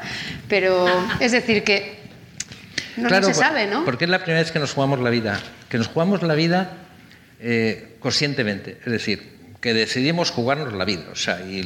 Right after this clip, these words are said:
Speaker 2: los niños lo saben, o sea, cosa de quince, dieciséis años que se ha enamorado y lo sabe, sobre todo si es chica, los chicos ya es, es un poco distinto.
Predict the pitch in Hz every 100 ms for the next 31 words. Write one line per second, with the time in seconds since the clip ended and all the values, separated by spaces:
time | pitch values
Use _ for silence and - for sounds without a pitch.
0 | 92 92 95 101 147 170 131 90 120 123
1 | 90 82 - - 101 - 110 107 113 107
2 | 120 101 95 110 - 107 101 85 101 104
3 | 92 90 101 165 180 - 98 82 - 95
4 | 82 - - - - - - - 101 95
5 | 117 - 101 - 107 - - _ _ -
6 | - 101 104 101 104 - - - - -
7 | - - _ _ _ - - 107 - 95
8 | 95 95 - 82 -